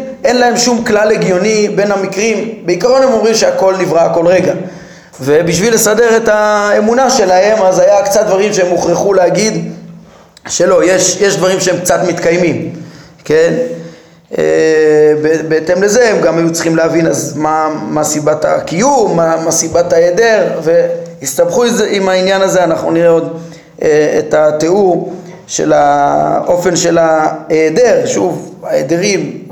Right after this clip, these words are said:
זה משהו שהוא גם אם פשוט לא פועלים אז, אז הכל נהדר, או שצריך לברוא את ההיעדר.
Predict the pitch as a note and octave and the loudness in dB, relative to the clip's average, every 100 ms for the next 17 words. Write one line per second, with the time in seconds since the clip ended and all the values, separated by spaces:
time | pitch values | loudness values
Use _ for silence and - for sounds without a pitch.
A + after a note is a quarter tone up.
0 | - C#3+ E3 - D#3+ E3 D#3+ D#3+ - F3 | -8 -4 -2 -2 -4 -2 -2 -2 -6 -6
1 | D3+ F3 F#3 F3 F3+ A#3+ A3 A3 A3+ G3+ | -2 0 0 -2 -2 -2 0 -2 0 0
2 | F3+ A3+ G#3+ F3+ - F3 D#3+ D#3 F#3+ F#3+ | 2 0 0 0 -2 -4 -2 -2 -2 0
3 | F3+ F3+ B3 C4+ - F#3+ G3+ - F#3+ G#3 | 0 2 2 2 0 0 -2 -2 -2 -2
4 | G3+ - - E3 G3+ F3 G3 G3+ G3+ F3 | -4 -8 -12 -6 -2 0 2 2 2 2
5 | F3 F3 A#3+ B3 | 4 2 2 2